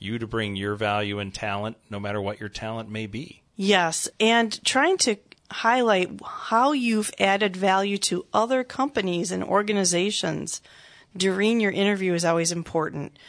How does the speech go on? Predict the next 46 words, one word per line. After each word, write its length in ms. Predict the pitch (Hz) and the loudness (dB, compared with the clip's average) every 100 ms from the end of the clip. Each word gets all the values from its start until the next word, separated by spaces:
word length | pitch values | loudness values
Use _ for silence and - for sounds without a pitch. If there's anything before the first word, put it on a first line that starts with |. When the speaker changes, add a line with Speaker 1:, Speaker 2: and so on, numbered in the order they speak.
| - - - | -20 -20 -2
Speaker 2:
You're 140 | 185 | 0
going 280 | 190 208 220 | 2 2 2
to 60 | 208 | 2
want 220 | 190 190 | 2 2
to 60 | |
try 220 | 185 - 196 | 0 -2 -2
to 100 | 196 | -2
do 320 | - 208 220 | -2 0 2
that 240 | 208 180 | 2 2
when 100 | 175 | 0
you're 120 | 175 | 0
answering 400 | 175 175 - 190 | -2 -2 0 0
the 60 | 175 | -2
questions, 760 | - 180 175 - 165 156 - - - - - | -2 0 0 -2 -4 -4 -6 -10 -18 -20 -20
focusing 580 | - 202 202 233 233 214 | 0 2 2 0 2 2
on 220 | 196 196 | 2 0
the 100 | 185 | 0
results 600 | 180 165 170 180 - - | 0 2 2 2 -2 -2
that 160 | 165 | 0
you've 220 | 165 156 - | 0 -6 -4
had. 380 | 160 143 - - _ | -2 -2 -4 -12 _
Speaker 1:
So, 180 | - 135 | 2 2
Connie, 380 | - 139 120 | 2 2 2
that's 240 | 107 127 - | 0 0 -2
the 80 | 131 | -2
hiring 600 | - 135 135 117 95 92 | -2 -2 0 0 -2 -6
process. 920 | - 113 117 117 - 82 62 - - _ _ _ _ | -8 -4 -2 -2 -2 -4 -6 -8 -8 _ _ _ _
But 100 | - | -4
I 40 | 117 | -4
think 160 | 170 | -4
if 40 | 165 | -4
we 80 | 135 | 0
go 140 | 120 | 0
way 240 | 110 131 | 2 0
back 240 | 143 139 - | 0 -2 -4
to 100 | 113 | -8
the 80 | 107 | -8
beginning 640 | 95 98 117 110 104 92 | -8 -6 -2 0 0 -2
of 180 | 95 92 | -6 -8
when 260 | 98 101 | -6 -6
folks 640 | 98 - 104 95 - - - _ _ - | -8 -4 -4 -2 -4 -6 -8 _ _ -6
are 160 | 101 | -4
looking 320 | 110 117 117 | -4 -6 -8
for 200 | 101 104 | -6 -6
a 40 | 95 | -6
job, 500 | 85 92 85 85 | -2 -2 0 -4